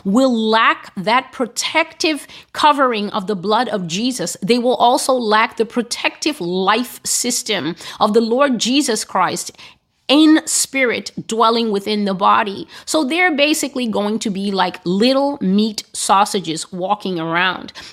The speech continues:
And when there is the unleashing of the spirits of the Nephilim, for some Nephilim are demons, the, the leftover spirits of the Nephilim that cannot flee this plane.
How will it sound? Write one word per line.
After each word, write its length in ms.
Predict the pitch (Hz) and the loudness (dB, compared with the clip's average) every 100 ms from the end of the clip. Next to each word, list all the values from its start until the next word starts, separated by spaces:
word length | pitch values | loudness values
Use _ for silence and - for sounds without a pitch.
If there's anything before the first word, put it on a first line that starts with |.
| - | 0
And 160 | 262 | 2
when 180 | 277 285 | 4 4
there 140 | 277 | 4
is 260 | 269 269 220 | 4 2 0
the 220 | 254 262 - | -2 -2 2
unleashing 1080 | 311 302 226 233 240 - - 180 156 160 - | 4 4 4 2 2 0 -2 -4 -4 -4 0
of 280 | 196 180 180 | 2 4 2
the 80 | |
spirits 640 | 214 - - 330 302 - - - | 2 0 0 0 0 -6 -12 -2
of 140 | 208 | -2
the 80 | 175 | 0
Nephilim, 640 | 180 180 196 240 196 156 160 | -2 -2 -2 -2 -4 -4 -4
for 140 | 208 | -4
some 340 | 196 - 277 262 | -2 0 2 2
Nephilim 520 | 233 - 214 170 175 | 0 0 -4 -4 -2
are 200 | 175 175 | 0 0
demons, 840 | 160 139 202 269 302 170 156 190 - | -2 -2 2 4 4 2 -2 -6 -10
the, 300 | 175 170 175 175 | -10 -6 -6 -4
the 100 | 185 | -4
leftover 680 | 185 226 277 - 214 214 202 | 0 0 0 -2 0 2 0
spirits 440 | - 233 226 214 - | -4 -2 -2 -4 0
of 260 | 160 160 - - - | 2 2 -6 -18 -10
the 80 | - | 0
Nephilim 640 | 202 202 247 - 190 165 180 - | 2 4 0 -2 -4 -4 -6 -4
that 200 | - 202 | -2 -2
cannot 480 | - - 277 247 214 | -4 -2 0 2 0
flee 460 | - - 220 240 226 | -4 -6 0 0 2
this 260 | 180 208 | 0 -2
plane. 600 | - - 220 208 175 180 | -6 -4 -2 -2 -4 -6